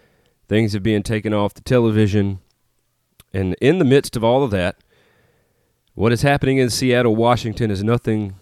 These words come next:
less than troubling. And the mayor of Seattle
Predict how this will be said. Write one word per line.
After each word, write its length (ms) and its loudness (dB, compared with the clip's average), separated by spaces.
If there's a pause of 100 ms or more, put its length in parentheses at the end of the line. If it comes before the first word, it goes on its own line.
(100)
less 480 -2
than 160 -6
troubling. 540 -4 (1000)
And 520 -4
the 100 -6
mayor 420 0
of 120 -6
Seattle 520 -4